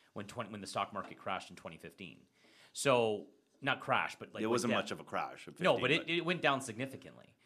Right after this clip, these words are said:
Speaker 2: Yeah.
Speaker 1: Right? Um, and so in twenty fifteen, we're not even at those levels. So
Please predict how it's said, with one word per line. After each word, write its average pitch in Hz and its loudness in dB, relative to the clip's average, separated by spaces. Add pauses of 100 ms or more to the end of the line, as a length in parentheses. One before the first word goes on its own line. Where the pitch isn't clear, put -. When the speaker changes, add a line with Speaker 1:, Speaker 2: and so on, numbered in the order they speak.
Speaker 2:
Yeah. 78 -10 (140)
Speaker 1:
Right? 113 2
Um, 110 2
and 117 -2
so 113 4
in 110 -8
twenty 143 -2
fifteen, 113 -4 (100)
we're 131 0
not 143 4
even 127 0
at 120 -2
those 85 -8
levels. 60 -16
So 120 2